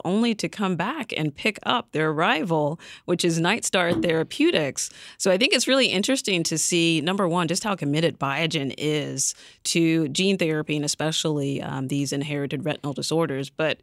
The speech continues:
even more importantly, I think you're starting to see exactly how the field will play out. They've had opportunity to dive deep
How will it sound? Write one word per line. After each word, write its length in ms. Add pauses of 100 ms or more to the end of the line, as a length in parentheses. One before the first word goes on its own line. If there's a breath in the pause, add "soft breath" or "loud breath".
even 260
more 160
importantly, 680 (260 loud breath)
I 100
think 280
you're 100
starting 460
to 120
see 200
exactly 480
how 120
the 200
field 320
will 100
play 240
out. 360
They've 160
had 160
opportunity 720
to 80
dive 340
deep 340